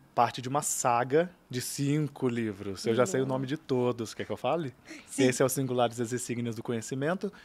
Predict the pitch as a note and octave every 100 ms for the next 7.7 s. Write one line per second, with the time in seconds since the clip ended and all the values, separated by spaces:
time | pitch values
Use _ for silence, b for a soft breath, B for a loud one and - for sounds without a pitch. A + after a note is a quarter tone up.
0 | B B B C3+ B2+ C3+ C#3 C#3 C3 B2+
1 | A#2+ B2 C3 B2 A#2+ A#2 A2+ A#2 G#2+ A#2
2 | - - B2 A#2 A#2+ A2+ G#2+ A2 - A2+
3 | A2 A2+ - A#2 A2 G#2 G#2 A2+ A2+ -
4 | A#2 G#2 A2+ - F3 G#3 B B B B
5 | B B B B C3+ B2+ C3 C#3 C#3 C#3
6 | C3 B2 B2+ B2+ B2 A#2+ A#2+ A2+ A#2+ A2+
7 | - - A2 A2 A2 D3 G3